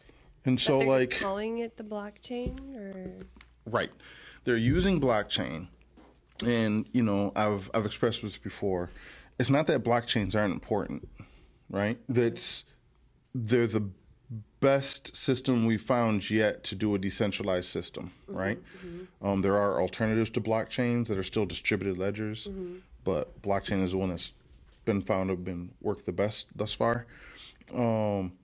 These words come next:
Speaker 1: but then the question, when, like you just asked for this,
Speaker 2: Yeah.
Speaker 1: is w-,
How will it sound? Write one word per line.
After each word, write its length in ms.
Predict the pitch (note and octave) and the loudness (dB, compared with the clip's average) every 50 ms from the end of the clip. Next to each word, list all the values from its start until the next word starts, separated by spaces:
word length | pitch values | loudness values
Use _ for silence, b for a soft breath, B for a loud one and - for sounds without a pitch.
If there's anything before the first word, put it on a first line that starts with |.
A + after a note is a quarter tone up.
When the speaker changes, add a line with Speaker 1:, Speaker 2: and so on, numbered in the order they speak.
| _ _ - _ | _ _ -4 _
Speaker 1:
but 120 | - A#2+ G#2 | 0 2 2
then 120 | C3 B2 | 4 2
the 80 | A2+ G2+ | 2 2
question, 460 | - - C3+ C3 B2+ - B2+ A#2 A2 | 2 2 0 2 2 2 2 2 4
when, 160 | G#2+ G#2+ - - | 2 0 0 0
like 220 | G#2 G2 F#2+ - | 0 -2 0 2
you 80 | B2 A#2+ | 2 2
just 200 | G#2 G#2 G2+ - | 2 2 0 2
asked 380 | - B2+ C3 A#2 A2 - - - | 2 2 2 2 0 -2 -4 -2
for 100 | - G2+ | 0 2
this, 280 | B2 C#3 C#3 - - | 4 4 2 2 2
Speaker 2:
Yeah. 60 | A2 G2+ | 2 4
Speaker 1:
is 300 | F#2+ F#2+ F#2+ - - b b b b b b b b b b b b - | 4 2 2 0 -4 b b b b b b b b b b b b -10
w-, 220 | F#2 F#2 G2 F#2+ | -8 -6 -6 -6